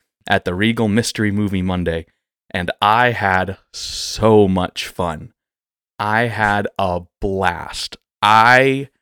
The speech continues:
I don't know why. It's cheesy. It's a Christmas musical starring Will Ferrell and Ryan Reynolds. Like, you can expect what you're gonna get. I gave it four stars. Maybe, like, was that too high? Probably. But was it the most fun I had in a theater all year?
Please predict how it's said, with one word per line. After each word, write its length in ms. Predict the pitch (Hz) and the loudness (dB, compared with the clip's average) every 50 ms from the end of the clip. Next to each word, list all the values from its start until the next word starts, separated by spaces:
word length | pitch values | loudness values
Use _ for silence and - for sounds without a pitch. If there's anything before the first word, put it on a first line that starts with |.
| _ _ _ | _ _ _
I 140 | - 127 143 | 4 4 6
don't 220 | 156 160 151 131 | 6 6 4 2
know 180 | 135 139 143 143 | 2 2 4 4
why. 440 | 120 113 107 107 107 117 131 135 - - | 4 4 4 2 2 0 -2 -4 -2 -2
It's 260 | 131 - - - - _ _ - | -2 -2 -4 -8 -14 _ _ -8
cheesy. 640 | - - - 104 104 104 98 104 107 107 107 107 - _ _ _ | -6 -2 0 0 0 0 0 -2 -2 -2 -4 -6 -8 _ _ _
It's 220 | 113 107 - - | -6 -4 -4 -4
a 220 | - 107 107 101 - - | -4 -4 -4 -4 -6 -10
Christmas 420 | - - 127 113 - - 117 - - | -6 -6 -4 -4 -4 -6 -8 -6 -4
musical 400 | 98 90 82 87 95 - - - | -4 -4 -4 -6 -6 -8 -8 -8
starring 320 | - - 107 101 104 92 | -4 -2 0 0 0 0
Will 180 | 95 98 107 98 | 2 2 2 2
Ferrell 360 | - - 95 90 90 92 92 | 0 -4 -6 -4 -4 -4 -6
and 180 | 90 90 87 - _ - | -6 -8 -10 -12 _ -6
Ryan 280 | 98 92 87 87 85 | -4 -4 -4 -4 -6
Reynolds. 260 | 82 92 87 - - | -8 -8 -8 -8 -6
Like, 140 | - 92 92 | -6 -6 -6
you 100 | 147 143 | -6 -6
can 140 | - 107 92 | -6 -6 -8
expect 420 | 80 - - - - 92 85 - | -8 -8 -10 -6 -4 -4 -4 -4
what 60 | - 92 | -6 -8
you're 100 | 90 87 | -6 -6
gonna 120 | 85 82 | -8 -8
get. 220 | 80 82 82 - _ _ _ _ _ _ _ _ _ | -8 -10 -10 -12 _ _ _ _ _ _ _ _ _
I 120 | - 110 117 | 0 0 2
gave 200 | 120 120 117 110 | 2 0 0 0
it 120 | - - | -2 -4
four 240 | _ - 95 82 - | _ -6 -6 -6 -6
stars. 480 | - - 87 - - - - - - _ | -8 -12 -12 -14 -14 -16 -16 -18 -16 _
Maybe, 560 | 110 120 131 143 147 147 156 151 147 147 - - _ | -6 -4 -2 -2 -2 -2 -4 -8 -10 -12 -14 -14 _
like, 260 | - 87 107 - - _ - 98 - _ - - | -6 -6 -6 -6 -8 _ -16 -16 -16 _ -16 -14
was 360 | - 139 120 156 170 175 160 | -12 -6 -2 0 0 0 0
that 160 | 175 156 - | -2 -4 -4
too 160 | - 160 147 131 | -4 -6 -6 -6
high? 200 | 101 117 120 117 | -6 -8 -8 -8
Probably. 680 | - _ - 107 90 92 117 120 120 139 147 156 - _ _ _ _ _ _ _ _ _ _ 117 | -10 _ -8 -8 -8 -6 -8 -8 -8 -8 -8 -8 -10 _ _ _ _ _ _ _ _ _ _ -4
But 200 | 120 120 - 110 | -4 -4 -2 0
was 200 | 123 127 135 147 | -2 -2 -2 -2
it 120 | 147 117 | -4 -6
the 80 | 113 107 | -6 -4
most 340 | 101 104 110 110 - - | -2 -2 -2 -2 -2 -6
fun 240 | - - 107 104 107 | -8 -6 -6 -6 -6
I 120 | 98 92 95 | -8 -8 -6
had 180 | - 104 101 | -6 -6 -6
in 80 | 101 92 | -6 -10
a 40 | 92 | -12
theater 360 | - - 101 95 92 95 92 | -10 -12 -10 -10 -8 -6 -6
all 120 | 95 92 | -6 -8
year? 300 | 90 90 92 92 95 95 | -8 -10 -10 -10 -10 -12